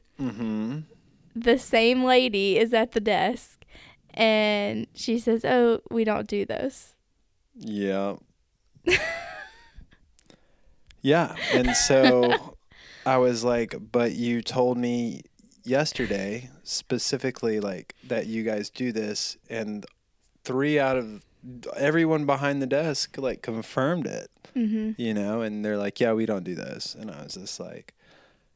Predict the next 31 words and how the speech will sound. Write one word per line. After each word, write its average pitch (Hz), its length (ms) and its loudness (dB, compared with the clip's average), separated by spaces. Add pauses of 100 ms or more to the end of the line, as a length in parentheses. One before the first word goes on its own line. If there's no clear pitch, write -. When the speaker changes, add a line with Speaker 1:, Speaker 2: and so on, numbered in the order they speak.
(160)
Speaker 1:
"Huh. 101 420 -2 (580)
All 143 160 2
right." 139 400 0
So - 140 -2
we 113 120 0
left, 110 460 0
and 113 180 -6
then, - 100 -2
Speaker 2:
But 247 80 10
Speaker 1:
of 226 60 10
Speaker 2:
we 233 80 8
Speaker 1:
course 233 120 6
Speaker 2:
needed 247 260 6
a 226 100 6
negative 208 440 0
covid 262 360 2
test - 640 -4 (260)
Speaker 1:
Right. 104 480 0 (240)
Speaker 2:
two 262 240 6
days 233 280 6
from 196 220 -4
then 185 180 -2
on 196 200 0
Saturday 190 520 2
to - 120 -8
get 190 180 2
onto 185 360 0
our 175 180 2
cruise 180 560 -6
boat 170 260 -4 (300)
ship. - 320 -8